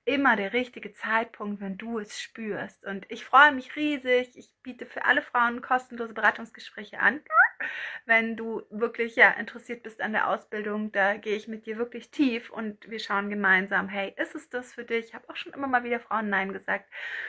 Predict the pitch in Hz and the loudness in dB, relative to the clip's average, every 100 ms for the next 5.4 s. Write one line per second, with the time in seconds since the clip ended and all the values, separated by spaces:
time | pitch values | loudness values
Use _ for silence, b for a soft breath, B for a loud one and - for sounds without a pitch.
0 | B B B - 220 - 208 214 214 247 | B B B -14 0 2 2 0 0 0
1 | 311 - - 208 196 220 285 277 - 254 | -2 -6 -6 0 2 6 4 4 -10 -12
2 | 233 214 - 208 214 - B B B _ | -10 -10 -12 -10 -10 -12 B B B _
3 | 220 208 202 196 - 226 - - 208 208 | 0 0 0 -6 0 4 4 2 -2 -6
4 | - 220 214 208 - _ 240 233 214 254 | 4 4 4 -2 -10 _ -6 -6 -6 -8
5 | 226 202 220 | -2 -4 -4